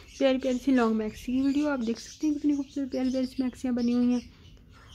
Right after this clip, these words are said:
और प्यारे प्यारे से colors में हैं, न्यू न्यू स्टाइल में है, प्यारी प्यारी सी डिज़ाइनिंग की गई है इन मैक्सियों की।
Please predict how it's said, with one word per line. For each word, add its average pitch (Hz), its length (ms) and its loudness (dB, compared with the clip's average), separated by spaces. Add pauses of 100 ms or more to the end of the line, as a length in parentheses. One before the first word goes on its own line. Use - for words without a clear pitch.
(120)
और 254 80 -4
प्यारे 262 260 -2
प्यारे 277 200 2
से 269 140 -6
colors 262 420 0
में 262 100 2
हैं, 254 260 2 (2250)
न्यू 269 220 6
न्यू 294 180 8
स्टाइल 285 360 0
में 277 120 4
है, 277 160 2
प्यारी 285 240 0
प्यारी 285 200 2
सी 277 180 -2
डिज़ाइनिंग 247 440 2
की 254 180 -2
गई 262 160 2
है 262 80 0
इन 254 120 2
मैक्सियों 254 480 0
की। 294 120 0